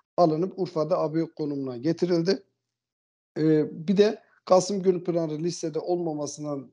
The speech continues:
dolayı, e, listeler tepki anlamında salon boşaltıldı. Sizin de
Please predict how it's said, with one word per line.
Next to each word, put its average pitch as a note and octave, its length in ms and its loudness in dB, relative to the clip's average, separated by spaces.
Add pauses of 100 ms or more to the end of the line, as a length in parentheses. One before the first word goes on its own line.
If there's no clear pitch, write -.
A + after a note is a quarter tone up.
(100)
dolayı, E3 360 2 (600)
e, E3+ 200 0
listeler D#3 460 2
tepki D#3 380 2
anlamında C#3 540 0
salon D#3+ 420 -2 (260)
boşaltıldı. D#3 800 -2
Sizin F3+ 320 -2
de D#3 80 4